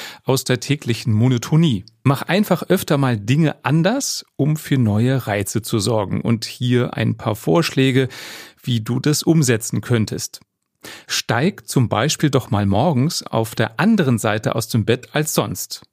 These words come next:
äh, wenn das geht, also wenn an beiden Seiten Platz ist. Kann sein, dass du dabei über deinen Partner, deine Partnerin klettern musst.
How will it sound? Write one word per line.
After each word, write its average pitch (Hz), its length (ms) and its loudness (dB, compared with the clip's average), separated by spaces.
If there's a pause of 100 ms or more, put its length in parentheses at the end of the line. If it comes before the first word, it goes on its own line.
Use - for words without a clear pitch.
(120)
äh, 101 240 -4
wenn 117 140 0
das 135 160 2
geht, 113 320 -4 (100)
also 101 220 -2
wenn 98 100 2
an 101 80 0
beiden 104 280 0
Seiten 104 220 0
Platz - 280 -4
ist. - 240 -8 (580)
Kann 143 220 2
sein, 127 260 2
dass 139 100 2
du 131 120 -2
dabei 120 360 2
über 117 280 2
deinen 104 240 2
Partner, 139 440 0
deine 104 220 2
Partnerin 131 540 0
klettern 113 420 -2
musst. 104 320 0